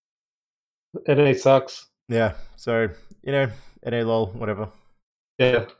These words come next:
Speaker 1: so, um, so, so Tempo Storm got, got taken out?
Speaker 2: Uh, yes, Tempo Storm, Heroes Hearth, they were all not in the, um, not anywhere near the finals.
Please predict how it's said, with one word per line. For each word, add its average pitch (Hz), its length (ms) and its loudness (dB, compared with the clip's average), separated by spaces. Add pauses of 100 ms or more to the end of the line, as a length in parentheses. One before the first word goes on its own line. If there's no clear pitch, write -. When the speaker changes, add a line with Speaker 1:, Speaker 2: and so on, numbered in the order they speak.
Speaker 1:
so, 139 460 6
um, 127 300 6
so, 147 160 2
so 131 160 2
Tempo 131 280 4
Storm 143 300 4
got, 143 260 2 (340)
got 127 180 2
taken 143 240 0
out? - 200 -4 (720)
Speaker 2:
Uh, 110 240 2
yes, 120 300 2
Tempo 120 300 -4
Storm, 120 400 -2
Heroes 117 280 -2
Hearth, 110 460 0
they 104 140 -2
were 101 200 -2
all 104 320 0
not 101 300 -4
in 101 220 -8
the, 95 460 -8
um, 92 380 -4
not 101 360 -6
anywhere 104 240 -6
near 104 120 -6
the 95 80 -8
finals. 143 560 -4